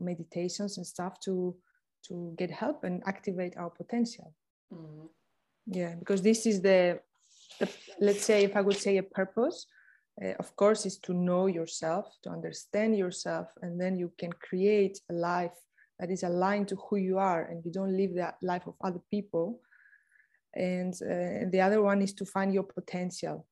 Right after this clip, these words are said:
Speaker 1: to find, who see your potentiality, what, how you can expand. It's
Speaker 2: Yeah.
Speaker 1: called the, the, the map of potentiality, a person's birth chart. It really expands the choices of the person. And a lot of clients come very blocked,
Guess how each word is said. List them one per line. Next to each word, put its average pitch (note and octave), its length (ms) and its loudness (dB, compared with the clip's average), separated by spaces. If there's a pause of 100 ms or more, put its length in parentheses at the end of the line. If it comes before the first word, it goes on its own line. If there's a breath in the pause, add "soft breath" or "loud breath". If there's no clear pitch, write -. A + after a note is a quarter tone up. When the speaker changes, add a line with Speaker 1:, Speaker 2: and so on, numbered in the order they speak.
(200)
Speaker 1:
to F#3+ 80 -12
find, F#3+ 280 -8
who - 160 -16
see - 240 -4
your F#3 200 0
potentiality, F3+ 720 -4
what, F3 200 -4 (200)
how G3+ 140 2
you G3+ 160 0
can F#3+ 220 -6
expand. E3+ 640 -8 (460)
It's F#3+ 160 -2
Speaker 2:
Yeah. - 80 -10
Speaker 1:
called C4 220 4
the, G#3 100 0 (120)
the, F#3+ 360 -2
the F#3 80 0
map G3 300 0 (100)
of - 160 -8
potentiality, F#3 840 -4 (140)
a F3 80 -10
person's F3 500 -8
birth E3+ 400 -6
chart. - 260 -16 (840)
It - 100 -20
really G3 220 4
expands G3 460 0
the G3 80 -2
choices F#3+ 400 0
of F3+ 120 -6
the F3+ 60 -10 (160)
person. E3+ 400 -8 (760)
And G3 280 0
a G3 60 6
lot G#3+ 200 8
of B3 220 0
clients G3+ 440 4
come F#3+ 300 -2
very F#3+ 240 4
blocked, F3+ 500 0